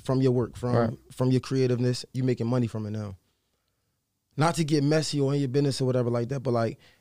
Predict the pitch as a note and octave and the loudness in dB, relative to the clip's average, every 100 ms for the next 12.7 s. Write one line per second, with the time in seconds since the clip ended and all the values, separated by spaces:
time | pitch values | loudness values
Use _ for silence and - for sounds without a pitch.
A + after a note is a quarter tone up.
0 | _ _ _ _ _ _ - A#2 G3+ A#3 | _ _ _ _ _ _ -8 2 4 6
1 | F#3+ F3+ F#3 F3 D#3 D3 D3 - C#3+ C3+ | 6 6 6 6 6 4 2 2 4 4
2 | C#3 B2+ C#3 E3 C#3+ D#3 F3 D#3 C3+ C#3+ | 4 4 4 4 2 4 6 4 4 2
3 | - - D3 D#3 D3 D3+ E3 - D3+ C#3+ | -2 -2 2 6 8 8 6 4 2 2
4 | B2+ - D#3+ D3 C#3+ C#3 D3+ D3+ - D3 | 0 2 2 4 4 4 4 2 2 2
5 | C#3+ C#3+ C3 A2+ D3+ D3+ C#3+ C3 D3 D#3 | 4 2 2 4 6 8 6 2 2 2
6 | D3+ D#3 D#3 D3+ D3+ - C3+ B2 - D3 | 2 4 4 4 2 4 2 2 0 2
7 | C3+ C3 C3+ - - C#3+ D#3+ E3 D#3 C3+ | 2 2 -2 -12 0 6 10 10 8 6
8 | C#3+ C#3 B2+ A#2+ G#2+ - _ - - C#3 | 4 2 0 0 -2 -10 _ 0 6 10
9 | C#3+ C3+ B2 A2+ - - - _ _ _ | 10 10 8 4 -6 -20 -20 _ _ _
10 | _ - B2 C3 F#3 F3 C#3 B2+ C3 B2 | _ 0 8 10 10 10 10 10 8 8
11 | A#2 C3 B2 B2 B2 B2+ A#2 B2 A2+ A#2 | 8 8 8 8 10 10 8 8 8 10
12 | A2+ G#2+ G#2 G#2 C3 B2+ F#2 | 8 8 8 8 10 10 6